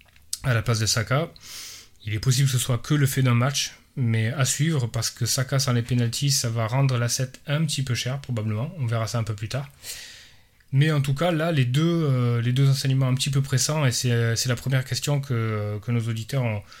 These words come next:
ont posée à Romain. Que faire de nos assets de Chelsea et de United ? Euh, pour Chelsea, il y a un calendrier, euh, magnifique qui se profile.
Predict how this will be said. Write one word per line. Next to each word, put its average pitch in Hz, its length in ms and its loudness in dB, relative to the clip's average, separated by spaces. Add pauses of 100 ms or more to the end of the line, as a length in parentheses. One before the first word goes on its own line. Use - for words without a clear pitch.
(300)
ont 123 100 0
posée 131 320 2
à 113 80 2
Romain. 123 360 0 (280)
Que 156 160 2
faire 139 220 2
de 123 80 2
nos 117 180 2
assets 123 480 -2
de 113 260 0
Chelsea 123 560 2
et 110 60 4
de 104 80 0
United ? 110 580 -2 (600)
Euh, 104 180 -10 (220)
pour 131 140 0
Chelsea, 123 260 2
il 147 60 0
y 127 80 4
a 113 40 4
un 110 60 0
calendrier, 107 540 0
euh, 104 180 0
magnifique 123 460 0
qui - 220 -6
se - 120 -4
profile. 151 580 -6